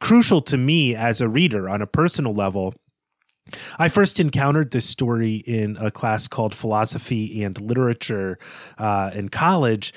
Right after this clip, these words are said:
It was an upper level class, and we read this story, and the instructor really taught us to pay attention to what is undescribed in any type of fiction you read by this story. So maybe there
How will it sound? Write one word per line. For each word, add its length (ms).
It 60
was 80
an 80
upper 200
level 280
class, 540
and 100
we 80
read 260
this 140
story, 580
and 420
the 240
instructor 720
really 640
taught 320
us 340
to 120
pay 240
attention 500
to 120
what 260
is 160
undescribed 1160
in 480
any 280
type 320
of 260
fiction 340
you 140
read 400
by 680
this 160
story. 420
So 240
maybe 260
there 320